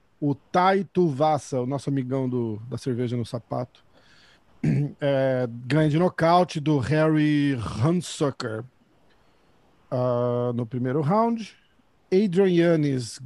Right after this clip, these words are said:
ganha de nocaute do Gustavo Lopes no terceiro round.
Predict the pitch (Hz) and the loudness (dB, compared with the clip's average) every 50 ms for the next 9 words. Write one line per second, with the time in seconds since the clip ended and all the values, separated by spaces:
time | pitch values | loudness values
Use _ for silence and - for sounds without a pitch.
0 | 131 127 117 131 151 160 165 165 156 147 131 120 147 170 160 - - 160 156 147 | -16 -8 -2 0 0 2 2 0 0 -2 -2 -2 -2 -2 -2 -2 0 2 2 4
1 | 147 143 - - 143 127 120 135 139 131 123 139 120 - 151 139 131 127 139 135 | 2 2 -2 -6 -10 -4 -2 -2 -2 0 -2 -4 -2 0 0 0 0 0 0 0
2 | 131 127 127 - - 131 117 123 127 123 117 131 127 - 147 151 170 190 233 240 | 2 0 0 -2 -6 -8 -6 -6 -6 -6 -6 -8 -8 -6 -6 -4 -2 0 0 0
3 | 240 233 226 202 - - | 0 -2 -4 -6 -10 -16